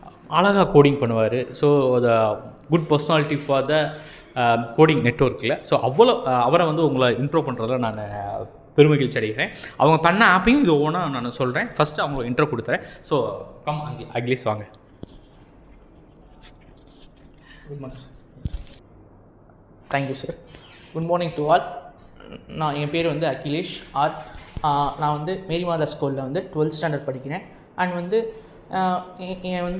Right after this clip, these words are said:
Speaker 2: நான் இப்போ ட்வெல்த் ஸ்டாண்டர்ட் படிக்கிறேன். And வந்து நான் வெறும் எக்ஸாம்ஸ், எக்ஸாம்ஸ் and வந்து மார்க்கை டிபெண்ட் பண்ணி வந்து படிக்காம,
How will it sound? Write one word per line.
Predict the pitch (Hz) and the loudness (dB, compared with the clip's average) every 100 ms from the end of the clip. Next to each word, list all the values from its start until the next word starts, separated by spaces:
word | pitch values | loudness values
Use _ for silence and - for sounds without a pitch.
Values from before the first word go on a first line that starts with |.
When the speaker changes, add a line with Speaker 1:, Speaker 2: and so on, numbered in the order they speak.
| 185 | -4
Speaker 2:
நான் | 175 170 | -2 -2
இப்போ | 170 | -4
ட்வெல்த் | 160 175 - | -2 -2 -2
ஸ்டாண்டர்ட் | - 170 | -6 -4
படிக்கிறேன். | 139 139 196 | -6 -8 -10
And | 180 | -8
வந்து | 190 202 202 | -8 -6 -8
நான் | 180 175 | -6 -4
வெறும் | 180 208 185 170 | -2 -2 -4 -8
எக்ஸாம்ஸ், | 156 185 185 185 - | -4 -2 -2 -4 -10
எக்ஸாம்ஸ் | 151 170 170 - | -8 -8 -8 -8
and | 156 | -6
வந்து | 151 156 | -4 -2
மார்க்கை | 160 151 170 185 | 2 2 2 -4
டிபெண்ட் | 151 160 160 | -6 -6 -6
பண்ணி | 151 | -6
வந்து | 147 156 | -6 -4
படிக்காம, | 143 135 147 127 135 180 | -4 -4 -6 -8 -6 -8